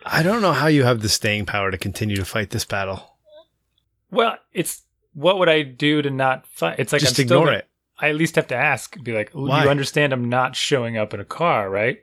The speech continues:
Speaker 2: Are you gonna be upset with me?" Because they do. They get, they tell everybody they have to show up. I don't, I don't understand either,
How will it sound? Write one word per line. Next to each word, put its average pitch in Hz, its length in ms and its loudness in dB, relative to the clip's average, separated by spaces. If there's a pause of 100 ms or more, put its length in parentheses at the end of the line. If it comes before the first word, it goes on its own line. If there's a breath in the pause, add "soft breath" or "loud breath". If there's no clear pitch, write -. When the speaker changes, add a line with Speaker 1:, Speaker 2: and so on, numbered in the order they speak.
Speaker 2:
Are 117 80 -4
you 110 260 -6
gonna 127 140 0
be 120 120 -2
upset 123 380 -4
with 175 180 -4
me?" 254 360 0 (1120)
Because 294 300 0
they 349 140 6
do. 427 320 6
They 311 100 0
get, 330 200 -2 (760)
they 135 100 -6
tell 113 240 -4
everybody 101 340 -6
they 98 120 -12
have - 160 -10
to - 60 -20
show - 220 -12
up. - 120 -16
I 151 160 -2
don't, 160 120 -4
I 160 100 0
don't 156 120 0
understand 113 400 -6
either, 95 340 -10